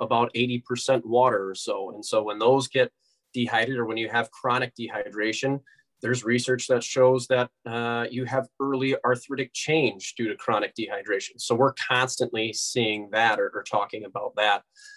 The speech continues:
Um, and, and just from a, just a mild perspective, you know, muscles just kinda get tight throughout the body, and they're just not as elastic, and it just runs into all sorts of musculoskeletal issues that can really be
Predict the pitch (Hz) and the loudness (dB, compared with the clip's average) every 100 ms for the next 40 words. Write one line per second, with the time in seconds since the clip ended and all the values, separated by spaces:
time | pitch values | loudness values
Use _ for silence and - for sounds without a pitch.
0 | _ - 107 104 101 104 - 156 151 170 | _ -4 0 0 0 -4 -2 0 4 4
1 | 165 - 180 156 139 147 156 131 120 127 | 4 4 4 4 2 -2 -4 -2 0 0
2 | 147 131 - 120 - 113 - 127 123 131 | -2 -4 -10 -12 -8 -8 -6 -8 -2 0
3 | 123 120 - - 143 - - 156 147 143 | 0 0 -2 -4 -10 -12 -4 -2 -2 -2
4 | - - 135 127 - 135 127 123 120 117 | -6 0 0 0 -6 0 2 2 -2 -2
5 | 107 117 131 120 110 107 120 117 117 120 | 0 0 -2 -4 -6 -8 -8 0 2 2
6 | 113 - 107 101 104 - - 156 123 113 | 0 -4 -2 2 2 0 -4 -6 -4 -2
7 | 107 123 127 127 123 123 120 117 117 117 | -4 -4 -4 0 2 2 2 2 2 2
8 | - 131 127 117 - 110 107 - 120 113 | 0 -2 -2 -8 -6 -4 -2 -4 -8 -6
9 | 110 110 104 110 101 - 120 - 101 - | 0 0 0 -2 -2 -2 -4 -2 -6 -6
10 | - _ _ _ 117 113 123 123 143 131 | -14 _ _ _ -2 2 2 4 6 6
11 | 123 120 _ _ _ - 127 120 117 | 4 0 _ _ _ -4 2 4 4